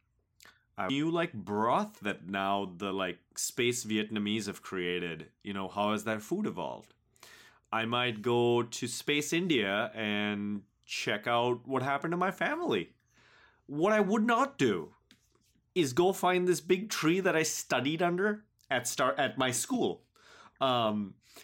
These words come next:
you know, Beloit College has done wonderful things for me, and I love it. University of Chicago as well, and the University of Minnesota. Wonderful places, trust me. They are great. Not the place I would check in on.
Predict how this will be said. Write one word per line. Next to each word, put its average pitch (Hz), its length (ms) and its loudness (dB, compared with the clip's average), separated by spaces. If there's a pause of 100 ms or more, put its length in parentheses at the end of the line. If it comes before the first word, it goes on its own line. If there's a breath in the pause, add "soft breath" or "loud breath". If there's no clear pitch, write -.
you 233 100 0
know, 220 80 4
Beloit 196 340 4
College 185 520 4
has 131 320 -2
done 131 340 2
wonderful 123 420 2
things 120 280 0
for 135 100 -2
me, 135 160 -2
and 110 140 0
I 101 80 0
love 104 240 0
it. 135 160 -2
University 110 380 -2
of 110 60 -4
Chicago 101 420 -2
as 98 120 -4
well, 196 260 4
and 113 260 -2
the 107 40 -2
University 98 300 -4
of 95 80 -2
Minnesota. 120 320 -4
Wonderful 190 520 0
places, 104 460 -4
trust 113 320 -4
me. - 80 -16 (120)
They 113 120 2
are 110 120 2
great. 95 360 -2 (1040 loud breath)
Not 381 320 2
the 381 60 0
place 320 280 2
I 302 60 4
would 330 140 4
check 269 260 -2
in 330 140 6
on. 110 260 2